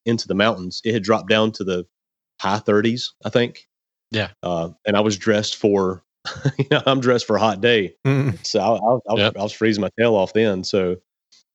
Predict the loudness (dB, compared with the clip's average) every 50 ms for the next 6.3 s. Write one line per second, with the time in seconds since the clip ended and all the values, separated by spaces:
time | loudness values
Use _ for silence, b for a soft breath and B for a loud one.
0 | _ 2 2 4 4 2 2 2 2 2 2 2 0 0 2 0 0 2 0 2
1 | 0 -2 -2 0 -4 -4 -2 0 0 0 2 0 -2 -2 -2 -4 -2 0 0 2
2 | 2 0 0 0 0 0 -2 -2 -8 -10 -12 -10 -6 -4 -4 -4 -4 -4 -4 -4
3 | -2 -2 -4 -6 -8 -12 _ _ _ _ _ _ _ _ _ _ _ _ _ _
4 | _ -6 -4 -2 -2 2 2 2 2 2 -2 -2 -4 0 0 0 0 0 -4 -6
5 | -4 -2 -2 -2 -2 -2 -2 -2 -2 -2 0 0 0 0 0 0 0 0 0 -2
6 | -2 -4 -4 -6 -6